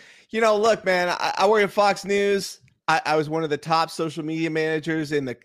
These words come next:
in, in the world, probably. I mean, like, just metrics wise, like, just objectively speaking, it's almost too much for, for, for me to cover, but I think you have really narrowed down on,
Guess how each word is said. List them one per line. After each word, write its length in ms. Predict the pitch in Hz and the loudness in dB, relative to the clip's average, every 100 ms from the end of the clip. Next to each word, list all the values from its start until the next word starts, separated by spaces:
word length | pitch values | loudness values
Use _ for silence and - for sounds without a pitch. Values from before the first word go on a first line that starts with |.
| - | -8
in, 160 | 135 127 | -6 -4
in 120 | 143 | -4
the 80 | 135 | -4
world, 480 | 110 151 196 147 135 | -2 0 0 0 -4
probably. 540 | 151 143 131 120 120 | -2 -2 -2 -6 -6
I 60 | 120 | -6
mean, 240 | 127 131 | -6 -6
like, 260 | 127 120 117 _ | -6 -6 -8 _
just 180 | - 143 | -12 -12
metrics 580 | 110 107 139 165 123 - | -12 -8 -8 -6 -10 -10
wise, 500 | 113 110 113 120 123 | -8 -4 -4 -6 -6
like, 260 | 117 113 - | -10 -10 -10
just 180 | 131 - _ _ - - - _ _ - | -14 -14 _ _ -20 -20 -20 _ _ -10
objectively 580 | 123 113 147 156 147 147 | -8 -2 -2 -2 -4 -4
speaking, 460 | - 165 160 151 - _ _ - | -2 -2 0 -4 -8 _ _ 0
it's 160 | 247 269 | 0 2
almost 340 | 330 349 320 | 2 2 2
too 80 | 320 | 2
much 200 | 294 240 | 2 2
for, 100 | 226 | 0
for, 180 | 190 208 | 0 -2
for 300 | 185 - 208 | -4 -4 -2
me 180 | 196 202 | 0 -4
to 100 | 160 | -4
cover, 360 | - 151 127 | 2 2 0
but 280 | 113 165 156 - | -2 0 0 0
I 80 | 151 | 0
think 220 | 208 185 | 0 -4
you 340 | 196 202 196 165 | -4 -4 -4 -2
have 300 | 139 143 131 - | 0 0 -2 -14
really 580 | 135 165 190 190 185 - _ _ _ | 0 2 2 2 -2 -8 _ _ _
narrowed 320 | 156 175 180 | 0 2 2
down 240 | 165 170 165 | 0 0 -2
on, 260 | 135 143 | -4 -6